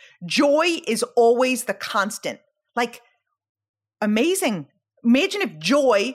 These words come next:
was always the constant. It's not a result of. It is always in the process. It's being happy in the process. This is also where gratitude is huge. Give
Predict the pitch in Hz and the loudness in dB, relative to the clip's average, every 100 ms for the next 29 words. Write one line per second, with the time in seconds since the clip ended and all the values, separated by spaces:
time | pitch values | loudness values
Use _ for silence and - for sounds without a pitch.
0 | - 269 - 226 208 220 262 - 320 302 | -8 -4 0 0 -2 -4 -8 -2 -2 -2
1 | - 160 - - 302 302 233 208 156 277 | -6 -10 -8 -4 -2 -2 -4 -4 0 2
2 | 220 202 - 233 247 151 - - _ _ | 2 -2 -4 0 2 2 -4 -18 _ _
3 | _ _ _ _ _ 302 311 320 254 - | _ _ _ _ _ -4 0 0 0 0
4 | 254 247 277 254 277 277 - 254 226 214 | 4 4 4 2 0 0 -2 -2 -2 -4
5 | - 233 214 214 170 147 - 247 233 - | -6 -2 -2 -2 -4 -4 -4 -8 -8 -6
6 | 247 214 190 - 240 220 226 254 226 - | -2 -2 -6 -6 -4 -4 -4 -4 -4 -8
7 | _ 262 240 240 233 - 190 208 - 226 | _ 0 2 2 -2 -6 -6 -6 -8 -2
8 | 202 214 - 160 - - - _ 311 480 | -2 -2 -4 -4 -6 -14 -20 _ 0 2
9 | 508 381 - 262 311 349 294 247 208 165 | 0 0 2 2 2 -2 -2 0 -2 -4
10 | 208 220 247 254 285 262 233 - - - | -2 0 -2 -4 -4 -2 -2 -4 -6 -6
11 | 320 349 302 156 - - - - - - | 0 4 4 0 -8 -12 -16 -20 -10 -2
12 | 349 240 | -2 -4